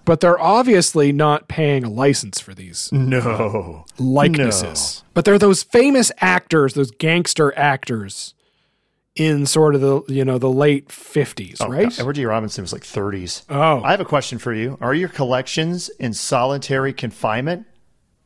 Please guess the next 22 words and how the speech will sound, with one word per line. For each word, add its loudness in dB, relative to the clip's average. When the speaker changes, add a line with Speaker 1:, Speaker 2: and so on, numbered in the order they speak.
Speaker 2:
Then -4
Speaker 1:
Oh, 4
Speaker 2:
break 2
Speaker 1:
no. 2
Speaker 2:
out -2
with -14
bigger 0
earnings -6
with -8
Gottlieb's -2
Big -2
House. -8
<laughs> -10
I 4
like -4
this -10
game. -12
Speaker 1:
This 4
is 6
a 4
cool 6
game. 0